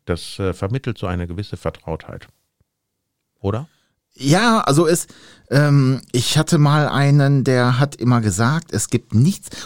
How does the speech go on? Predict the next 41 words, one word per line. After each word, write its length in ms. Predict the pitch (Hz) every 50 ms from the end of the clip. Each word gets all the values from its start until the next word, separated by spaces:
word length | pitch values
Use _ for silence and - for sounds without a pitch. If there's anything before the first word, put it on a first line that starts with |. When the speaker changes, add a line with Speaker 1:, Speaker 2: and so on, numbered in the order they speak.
| - -
Speaker 2:
oder 80 | 104
der 100 | 113 123
Kunde 260 | 120 - 165 165 156 139
findet 360 | - 147 139 135 123 - -
nichts 500 | 120 139 156 196 202 - - - - -
schöner, 420 | - - - 170 170 165 160 135
als 220 | 107 139 147 139 -
seinen 220 | 139 135 131 127
Namen 280 | 127 131 139 120 92 -
zu 160 | - 87 80
hören. 280 | 78 78 71 71 71 - - _ _ _ _ _ _
Speaker 1:
Ist 160 | 92 - -
das 140 | 95 98 107
so? 180 | 147 151 135 - _
Speaker 2:
Ja, 400 | - 92 117 147 170 143 90 85 - - - -
ich 120 | 101 104
weiß 140 | 135 170 190
nicht, 80 | 196 160
ob 80 | -
das 120 | - 120 117
Speaker 1:
Ja, 20 |
Speaker 2:
so 60 | 139 127
Speaker 1:
ich 60 | 127 131
Speaker 2:
ist, 80 | 120
Speaker 1:
höre 80 | - -
meinen 40 | 104
Speaker 2:
also 100 | 104 98
es 60 | 101
Speaker 1:
Namen 160 | 98 104 104
oft, 220 | 110 117 110 -
aber 160 | 104 87 87 87
meistens 300 | 87 87 82 - 92 85
immer 140 | 90 87
falsch. 340 | - - - 104 85 80 -
Die 80 | - -
vergessen 300 | - 95 92 95 90 98
immer 120 | 87 82
das 140 | 80 76 -
S 220 | - 110 98 -
am 120 | - - 73
Ende. 280 | 71 67 58 55 -